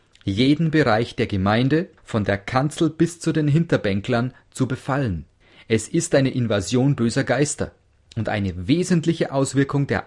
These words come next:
Ausgießung des Heiligen Geistes wird die Austreibung dieser bösen Geister sein.“ Und als ich das erkannte, machte es Klick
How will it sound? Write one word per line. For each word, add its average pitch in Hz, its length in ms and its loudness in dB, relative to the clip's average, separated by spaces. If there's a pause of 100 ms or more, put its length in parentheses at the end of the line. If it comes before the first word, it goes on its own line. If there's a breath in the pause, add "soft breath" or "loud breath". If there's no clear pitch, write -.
Ausgießung 139 600 -2
des 117 160 -6
Heiligen 113 320 0
Geistes 107 520 -2 (320 loud breath)
wird - 240 0
die - 220 -6
Austreibung 117 920 -2
dieser 123 380 0
bösen 113 460 -2
Geister 98 420 -4
sein.“ 117 400 -4 (920 soft breath)
Und 101 140 -2
als 131 240 2
ich 170 140 -4
das 143 200 0
erkannte, - 640 -2 (400)
machte 113 380 0
es - 260 -6 (240)
Klick - 380 -4